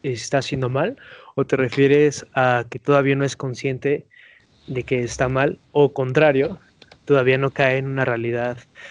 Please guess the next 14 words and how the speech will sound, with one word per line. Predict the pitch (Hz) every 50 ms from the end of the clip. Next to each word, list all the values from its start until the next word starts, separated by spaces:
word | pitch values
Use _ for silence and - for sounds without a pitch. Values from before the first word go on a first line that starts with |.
| - - _
de | - 139 127
poder | - - 135 135 131
comparar | - 151 139 120 139 135 127 127
si | 131
está | - - - 117
bien | 117 120 117
o | 117
mal? | 127 147 147 131 - - _ - - - - _ _
En | 147
el | 147
sentido | 123 - - - 156 151 147
de | 139 135
que | - - 135
no, | 127 123 131 139 139 139 139 135 135 135 123 113